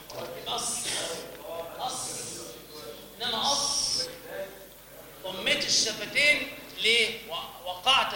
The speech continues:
في هذا الخطأ لأنه حرف مفخم وحرف قوي، الأحرف القوية الصاد،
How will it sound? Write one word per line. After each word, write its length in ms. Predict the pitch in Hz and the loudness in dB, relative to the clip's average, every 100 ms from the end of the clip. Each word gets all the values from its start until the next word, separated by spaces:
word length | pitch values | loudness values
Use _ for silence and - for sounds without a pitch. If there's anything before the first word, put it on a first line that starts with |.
| 185 | -4
في 240 | 190 190 156 | -4 -4 0
هذا 680 | 190 233 226 226 220 226 - - 180 | 4 6 8 8 6 4 -4 -6 -6
الخطأ 580 | - 214 226 220 220 - - - - - | 0 4 6 6 6 0 -8 -10 -12 -2
لأنه 720 | 180 240 247 233 247 233 233 - | 4 6 4 2 2 4 0 4
حرف 340 | 226 247 226 214 | 6 6 4 -2
مفخم 680 | 208 202 - 147 - - - - - - - | -4 -2 4 6 4 -2 -6 -8 -12 -14 -12
وحرف 460 | - 220 240 - | 4 6 6 4
قوي، 680 | 214 - 196 214 262 208 - - - | 0 0 2 6 6 6 0 -10 -4
الأحرف 420 | 208 240 - - | 2 2 0 -4
القوية 560 | 196 - 196 247 - - - - - - | -6 -2 0 0 0 -4 -10 -10 -8 -4
الصاد، 520 | - - 254 247 | -2 2 6 6